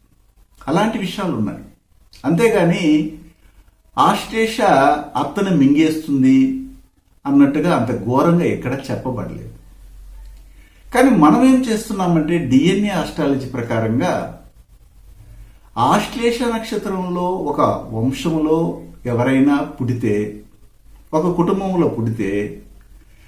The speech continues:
అదే కుటుంబంలోనే అశ్విని, అనురాధ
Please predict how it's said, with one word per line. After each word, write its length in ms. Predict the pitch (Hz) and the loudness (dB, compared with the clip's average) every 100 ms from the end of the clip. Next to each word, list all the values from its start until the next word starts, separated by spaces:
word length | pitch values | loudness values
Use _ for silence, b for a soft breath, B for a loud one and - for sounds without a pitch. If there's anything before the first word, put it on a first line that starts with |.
| b b | b b
అదే 260 | 160 226 262 | 2 2 0
కుటుంబంలోనే 840 | 277 - 220 202 185 165 143 151 170 - - - - - - _ _ _ - - | -2 -4 -4 -2 2 4 4 4 2 -2 -10 -16 -20 -20 -20 _ _ _ -18 -4
అశ్విని, 520 | 127 - 185 185 196 214 - - - - | -2 -2 0 0 0 -4 -6 -10 -16 -4
అనురాధ 540 | 123 143 147 143 120 | 2 4 4 2 2